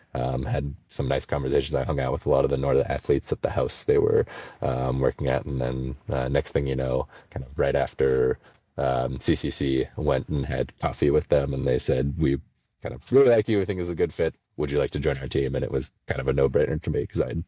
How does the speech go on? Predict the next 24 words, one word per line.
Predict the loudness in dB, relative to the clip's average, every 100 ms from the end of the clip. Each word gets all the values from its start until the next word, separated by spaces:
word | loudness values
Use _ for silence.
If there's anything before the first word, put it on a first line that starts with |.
| -10 -18 -6
really | 0 0 2
grown | -2 0
to | 0
like | 0
the | -2
shoes | 0 2 4
I | 2
was | 0
wearing. | -2 -4 -6 -12 -16 0
More | 2
importantly, | 2 -2 -4 -4
I | -2
really | -2
liked | 0 -2
the | -2
people | -2 0 0
involved. | 2 0 0 -4
And | -4
I | -4
think | -4 -6 -8
when | -6
you | -4
have | -2 -4
that | -4